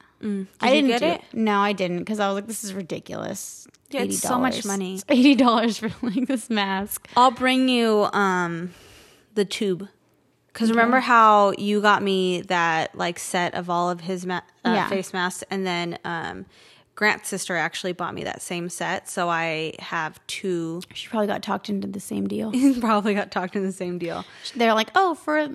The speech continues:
Speaker 2: you know, twenty-five bucks, you can get all these face masks." I'm like, "Bridget, yes, I'll get it for her.
Speaker 1: <laughs> Yeah,
Speaker 2: It's Christmas
Speaker 1: she will
Speaker 2: time.
Speaker 1: need
Speaker 2: She
Speaker 1: it.
Speaker 2: needs it."
Speaker 1: Um, but yeah, so that face mask, there's actually at least, like, three uses in each tube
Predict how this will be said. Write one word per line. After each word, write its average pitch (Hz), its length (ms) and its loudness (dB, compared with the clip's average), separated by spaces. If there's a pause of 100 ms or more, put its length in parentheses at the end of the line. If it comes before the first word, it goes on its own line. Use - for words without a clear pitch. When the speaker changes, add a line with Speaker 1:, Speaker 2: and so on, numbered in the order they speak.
(140)
Speaker 2:
you 277 160 0
know, 277 80 -2
twenty-five 349 520 4
bucks, 381 260 2
you 285 80 0
can 277 60 4
get 294 120 2
all 285 140 2
these 294 160 0
face 320 260 -2
masks." 220 360 -2
I'm 254 60 2
like, 240 140 -2
"Bridget, 220 360 0
yes, 208 340 0
I'll 202 140 -2
get 196 260 -2
it 233 80 -2
for 262 120 2
her. 226 120 4
Speaker 1:
<laughs> - 20 6
Yeah, 220 100 8
Speaker 2:
It's 170 80 2
Christmas 208 180 0
Speaker 1:
she 240 180 2
will 220 160 2
Speaker 2:
time. 208 140 2
Speaker 1:
need 180 100 2
Speaker 2:
She 180 80 0
Speaker 1:
it. 175 160 0
Speaker 2:
needs 202 120 -8
it." - 200 -4 (640)
Speaker 1:
Um, 196 680 4 (120)
but 240 140 2
yeah, 208 320 6
so 254 240 4
that 233 320 4
face 254 260 4
mask, 196 240 4
there's 220 160 4
actually 226 560 4
at 180 160 0
least, 208 320 0
like, 175 180 -2
three 185 260 0
uses 170 420 -2
in 170 100 -6
each 170 240 -8
tube 180 380 -6